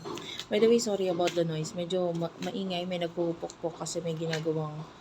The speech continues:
building sa tapat po ng place ko nasaan ako.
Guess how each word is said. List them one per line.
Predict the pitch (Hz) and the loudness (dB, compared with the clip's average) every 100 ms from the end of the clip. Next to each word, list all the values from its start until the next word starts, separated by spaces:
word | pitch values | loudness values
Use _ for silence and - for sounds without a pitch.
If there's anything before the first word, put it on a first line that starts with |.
| - - - 185 | -20 -20 -12 8
building | 196 185 175 180 170 165 165 165 | 8 8 4 0 0 -2 -4 -4
sa | 165 156 147 147 - - - - - - - | -4 -4 -4 -8 -12 -16 -16 -16 -18 -20 -10
tapat | - - 170 | -2 -2 -2
po | - 165 | 0 0
ng | 165 160 156 | 0 -2 0
place | 160 160 - | 0 0 0
ko | 160 | -4
nasaan | 156 160 160 151 | -4 -4 -6 -6
ako. | 160 | -8